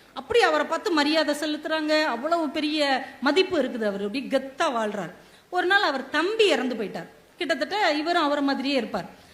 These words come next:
அவர் தம்பி இறந்து போன செய்தி வந்த உடனே அங்க உள்ள பிரெஞ்சு பத்திரிக்கையெல்லாம் என்ன நினைச்சிருச்சு, இவர் தான் இறந்து போயிட்டாருன்னு நினைச்சிட்டு மறுநாள் பேப்பர்ல கொட்டை எழுத்துல போட்டாங்க, "மரண வியாபாரி மரணம்" அப்படின்னு போட்டாங்க.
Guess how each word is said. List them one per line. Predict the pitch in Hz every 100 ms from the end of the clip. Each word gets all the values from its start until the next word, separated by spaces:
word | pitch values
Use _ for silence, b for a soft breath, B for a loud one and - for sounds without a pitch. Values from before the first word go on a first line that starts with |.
| B
அவர் | 285 294 294
தம்பி | 339 480 494 392
இறந்து | 320 381 370
போன | 311 294
செய்தி | 285 302 320 311
வந்த | 269 240
உடனே | 233 339
அங்க | 381 285 277
உள்ள | 320
பிரெஞ்சு | 349 349 392 415
பத்திரிக்கையெல்லாம் | 320 254 262 262 277 302
என்ன | 269
நினைச்சிருச்சு, | 269 247 233 208 330 370 B B B
இவர் | 294 339 427
தான் | 427 381
இறந்து | 320 330 330
போயிட்டாருன்னு | 285 269 269 269 247
நினைச்சிட்டு | 247 254 233 - 415 262 - B B -
மறுநாள் | 285 339 311 330 381 311 220 196 202
பேப்பர்ல | 302 320 294 262 311
கொட்டை | 294 277 311
எழுத்துல | 269 233 285
போட்டாங்க, | 220 220 202 180 156 b b
"மரண | 214 247 311 359 381
வியாபாரி | 269 269 262 254 240 311
மரணம்" | 285 214 220 226 233 240
அப்படின்னு | 226 175 196
போட்டாங்க. | 175 180 135